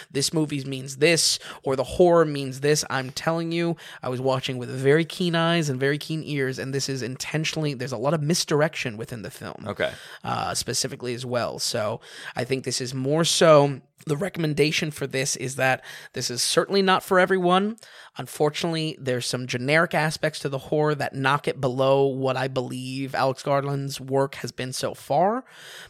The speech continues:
Speaker 1: but still captures a very unique horror experience
Speaker 2: Hmm.
Speaker 1: and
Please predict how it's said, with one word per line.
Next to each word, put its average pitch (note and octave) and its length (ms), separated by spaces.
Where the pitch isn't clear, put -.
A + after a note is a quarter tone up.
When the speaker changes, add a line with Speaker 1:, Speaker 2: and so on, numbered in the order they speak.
Speaker 1:
but - 160
still D3+ 580
captures C#3+ 800
a A#2+ 240
very C3+ 580
unique C#3+ 460
horror B2+ 320
experience B2+ 800
Speaker 2:
Hmm. - 60
Speaker 1:
and A2+ 300